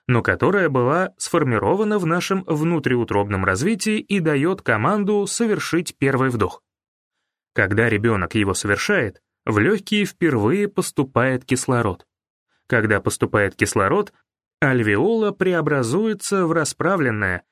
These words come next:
наполненное воздухом образование, пузырек. Альвеола переводится с греческого как "воздушное",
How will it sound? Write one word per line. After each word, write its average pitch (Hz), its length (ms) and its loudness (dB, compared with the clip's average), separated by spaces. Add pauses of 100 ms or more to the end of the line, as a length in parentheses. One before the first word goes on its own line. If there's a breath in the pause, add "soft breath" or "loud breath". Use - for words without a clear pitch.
(200)
наполненное 185 800 0
воздухом 185 640 -2
образование, 151 840 0 (280)
пузырек. 196 540 0 (540)
Альвеола 104 680 2 (220)
переводится 165 640 0
с 185 80 0
греческого 180 600 -2
как 180 180 -2
"воздушное", 165 640 -2